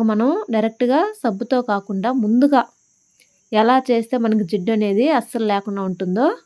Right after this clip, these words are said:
మీకు ఈరోజు చెప్పబోతున్నానండి. చూడండి, ఇలా మనం ఏవైనా చేపలు కానివ్వండి, అలా ఫ్రై చేసినప్పుడు కొంచెం ఎక్స్ట్రా ఆయిల్ ఏదైనా ఉంటే ఇలాగా పక్కకు తీసేస్తూ ఉంటాం కదా, ఆ గిన్నెల్ని కడగడానికి కొంచెం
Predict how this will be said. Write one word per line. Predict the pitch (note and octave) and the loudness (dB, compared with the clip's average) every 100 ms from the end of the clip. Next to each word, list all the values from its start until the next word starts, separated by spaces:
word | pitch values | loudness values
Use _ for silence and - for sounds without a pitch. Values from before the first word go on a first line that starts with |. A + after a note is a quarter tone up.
| _ _ _ _ _ _ _ _ - | _ _ _ _ _ _ _ _ -4
మీకు | G#3 G3+ | -2 0
ఈరోజు | G3+ G3+ F#3 D#4+ - | 0 0 0 -2 -4
చెప్పబోతున్నానండి. | G#3+ F#3+ F3 E3+ E3+ E3+ E3 F3+ D4 G#4+ _ _ _ _ _ _ _ | -8 -6 -6 -6 -6 -4 -4 -2 -2 -4 _ _ _ _ _ _ _
చూడండి, | G#3+ G#3 G#3 G3 | -6 -2 0 0
ఇలా | F#3+ | -2
మనం | F#3 A3 D#4 - _ _ _ _ G#3 | -2 -2 -2 -8 _ _ _ _ -4
ఏవైనా | G3+ G#3 G#3 C#4 G4 C4+ | 0 0 2 0 0 -2
చేపలు | A3 A3 G3+ G#3 | 0 -2 -4 -4
కానివ్వండి, | G3 G3 G3 F#3 G3 F#3+ | -4 -4 -4 -2 -2 0
అలా | G3 G#3 | 0 0
ఫ్రై | G3+ G#3 G#3 | -2 0 -2
చేసినప్పుడు | G3+ G3+ F#3 F#3+ C4+ C#4+ | -4 -6 -8 -2 -2 -2
కొంచెం | G#3+ A3+ E4 C4 | -4 -2 -2 -4
ఎక్స్ట్రా | A3 - B3 B3 C4 A3 | -6 -8 -2 2 2 2
ఆయిల్ | G#3+ G#3 G3 | 2 0 0
ఏదైనా | F#3+ F#3+ F#3 | -2 -2 -4
ఉంటే | F3+ F#3+ | -2 0
ఇలాగా | F3+ F3+ A#3+ D4 | 0 0 -2 -2
పక్కకు | G3+ G#3 G#3+ G#3+ | -4 -4 -8 -6
తీసేస్తూ | G3 G3 G3 F#3+ | -6 -8 -8 -8
ఉంటాం | F3 F3 E3+ | -6 -6 -4
కదా, | E3+ G#3+ D#4+ - _ _ _ _ G#3 | -2 -2 -4 -8 _ _ _ _ -4
ఆ | G#3 G3 | -2 0
గిన్నెల్ని | A3 A#3 A#3 D4 | 2 2 2 0
కడగడానికి | B3 G#3+ G#3+ G3 G3 C#4 A#3+ | 0 0 0 -2 -4 -4 -4
కొంచెం | G3+ | -4